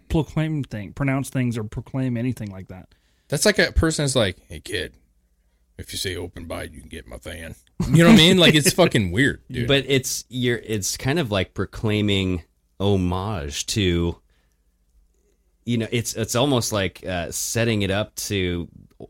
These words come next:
Speaker 3: ultra gratification, like, "Oh, yeah, he's Biden, and we have to put everything Biden. So open sesame, open Biden."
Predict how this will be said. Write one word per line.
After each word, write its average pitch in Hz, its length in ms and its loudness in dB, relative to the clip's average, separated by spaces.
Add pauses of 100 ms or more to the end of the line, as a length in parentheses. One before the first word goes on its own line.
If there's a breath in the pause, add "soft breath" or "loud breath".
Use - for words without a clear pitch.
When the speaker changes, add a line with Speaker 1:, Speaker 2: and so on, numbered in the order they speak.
(160)
Speaker 3:
ultra 117 320 -2
gratification, 101 840 -2
like, 92 220 -4
"Oh, 131 180 -4
yeah, 151 220 0
he's 120 200 -6
Biden, 117 420 -4
and 90 80 -8
we 110 100 -4
have 120 120 -6
to - 60 -18
put - 180 -6
everything 104 340 -2
Biden. 95 320 -6
So - 140 -10
open 110 240 -4
sesame, 123 400 -4 (240 soft breath)
open 87 240 -2
Biden." 82 480 -4